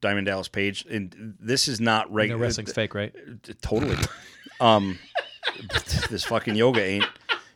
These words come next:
Speaker 1: You, you try this shit one time, and it is there ain't nothing fake about the burn you get from this crap.
Speaker 2: It's
Speaker 1: But,
Speaker 2: true.
Speaker 1: but anyway,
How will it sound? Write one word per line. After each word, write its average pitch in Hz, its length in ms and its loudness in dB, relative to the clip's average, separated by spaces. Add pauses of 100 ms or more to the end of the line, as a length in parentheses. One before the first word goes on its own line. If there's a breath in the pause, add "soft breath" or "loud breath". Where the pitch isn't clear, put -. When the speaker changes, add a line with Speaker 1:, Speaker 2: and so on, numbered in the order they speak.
(160)
Speaker 1:
You, 107 120 -8
you 120 280 0
try 123 280 6
this 135 140 6
shit 110 240 4
one 104 180 2
time, 107 300 4
and 101 80 0
it 117 180 2
is 98 160 -4 (220)
there 85 240 -8
ain't 120 140 2
nothing 113 280 2
fake 104 240 -2
about 101 200 -2
the 92 80 -4
burn 107 280 0
you 98 80 -4
get 101 140 -6
from 98 160 -6
this 104 140 -4
crap. 85 260 -6
Speaker 2:
It's - 120 -10
Speaker 1:
But, 123 80 -2
Speaker 2:
true. 110 220 -8
Speaker 1:
but 147 120 8
anyway, 101 440 6